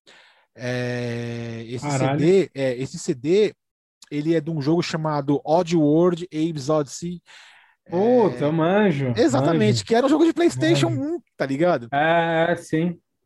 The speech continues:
Speaker 1: Mas é difícil eu falar que meu primeiro contato foi com ele, porque eu realmente não me recordo exatamente. O que eu me de-, o que me deixa mais claro é este jogo, porque
Speaker 2: Aham.
Speaker 1: você colocava o C D lá na, na, né, no, no drive de C D e rodava. O que eu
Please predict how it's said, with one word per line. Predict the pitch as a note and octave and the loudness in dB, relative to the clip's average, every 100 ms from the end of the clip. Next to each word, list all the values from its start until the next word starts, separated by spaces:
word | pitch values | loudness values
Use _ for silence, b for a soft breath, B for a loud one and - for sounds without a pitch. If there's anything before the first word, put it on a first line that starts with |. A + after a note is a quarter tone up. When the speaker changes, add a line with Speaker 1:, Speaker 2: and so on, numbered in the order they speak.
| _ | _
Speaker 1:
Mas | - G3+ A3 | -4 0 0
é | |
difícil | G#3+ B3+ C4+ | 0 -2 -2
eu | |
falar | A#3 A3+ | 0 -2
que | G#3+ | 0
meu | G3 | 0
primeiro | F3+ F#3+ | 2 0
contato | F#3+ F3+ F3 | 0 -4 -2
foi | F3+ | -4
com | - E3+ | -4 -4
ele, | C3 B2+ | -2 -2
porque | - | 0
eu | |
realmente | F3 F#3+ - | 0 0 -2
não | G3 | -2
me | G3 | 0
recordo | G#3+ - - E3 F#3+ G3+ | 0 -2 -2 2 2 2
exatamente. | F#3 C#3 E3 G3+ - G#3 E3 C3 - A2+ | 0 0 -2 -2 -2 -4 -4 -8 -12 -6
O | D3 | -6
que | - - | -6 -2
eu | F#3 | 0
me | F#3 | 0
de-, | D3+ F3+ | 0 0
o | F3 | 0
que | - | -6
me | E3 | -4
deixa | D#3+ F#3 F#3+ | 0 0 0
mais | F3 G#3 A#3+ - | -2 -4 -4 -4
claro | F#3 F3+ A3+ B3+ - | 0 2 2 0 2
é | G3+ | 2
este | D3 C#3 A3 | 2 0 -4
jogo, | F#3 E3+ G3 A3 C#4+ B B B B B _ - | 0 4 4 2 -10 B B B B B _ -6
porque | G3+ C3 G3 | -4 -2 2
Speaker 2:
Aham. | F#3 F#3 | 4 2
Speaker 1:
você | - A#3 | -2 -2
colocava | G#3 - E3+ | -2 0 -2
o | D#3 | -2
C | F3 | -4
D | D3+ D3+ | 0 0
lá | D3+ C#3 | 0 -2
na, | C#3+ C#3+ C#3 C3+ | -4 -6 -6 -8
na, | C3+ C3 C3 C3 B2 B2 | -8 -8 -8 -10 -12 -12
né, | C3 C#3 | -12 -12
no, | B2 B2 B2 | -12 -12 -14
no | B2 A#2+ | -16 -12
drive | B2 B2 B2+ | -10 -10 -10
de | - | -12
C | F3 E3+ | -10 -4
D | E3+ F3+ A3+ D4 | -2 -2 -2 -6
e | C4 C#4 | -6 -4
rodava. | D4 C#4 A#3+ C#3 - _ B B B B - | -2 0 0 0 -4 _ B B B B -4
O | G#3 | -2
que | G3 - | 0 2
eu | D#4+ E4 C4 | 4 4 2